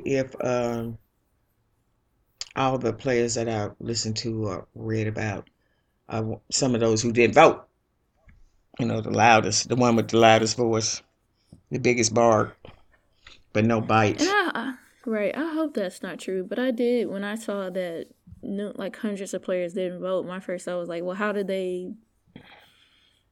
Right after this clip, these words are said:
Speaker 2: how does, how did they <laughs> pass this if everybody doesn't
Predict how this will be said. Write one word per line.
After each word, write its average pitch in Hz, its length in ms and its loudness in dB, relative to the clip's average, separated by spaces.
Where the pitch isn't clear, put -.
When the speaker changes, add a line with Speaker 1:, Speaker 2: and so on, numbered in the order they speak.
Speaker 2:
how 220 160 -6
does, 208 320 -2
how 214 140 -4
did 214 160 0
they 220 120 4
<laughs> - 0 -
pass 226 420 -2
this 190 200 -6
if 190 180 -6
everybody 190 520 -4
doesn't 185 500 -8